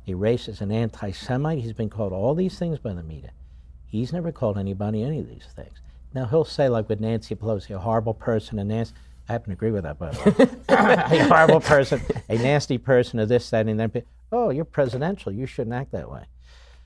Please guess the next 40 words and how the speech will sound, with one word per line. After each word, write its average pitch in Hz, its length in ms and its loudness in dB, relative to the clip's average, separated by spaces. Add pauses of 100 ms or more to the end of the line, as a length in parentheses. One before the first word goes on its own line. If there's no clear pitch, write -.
(240)
Uh, 101 180 -2
but, - 300 -2
you 143 60 0
know, 139 100 -2
he 127 160 -4
didn't 170 260 -2
have 147 220 -2
a 139 60 -2
honeymoon, 143 520 -4 (400)
a 101 60 -10
hundred-day 123 500 0
honeymoon. 123 600 -6 (600)
Uh, 92 300 -6 (180)
the, 104 420 -2 (100)
uh, 98 280 -4 (120)
transition 120 640 -4
between 107 460 -4
one 117 160 -2
administration 117 580 -4
and 104 80 -4
the 104 60 -2
other, 127 300 -2 (560)
it 95 160 -12
seems 110 280 -4
like 104 140 0
the 104 80 -2
Democrats 110 560 -2
didn't 107 200 -4
really 104 180 -2
want 110 200 -4
to 113 120 -8
<laughs> - 40 -4
transition 156 600 4
from 139 160 4
one 143 160 2
administration 135 640 0
to 135 80 0
the 135 160 0
other. 139 240 0 (720)
So, - 340 2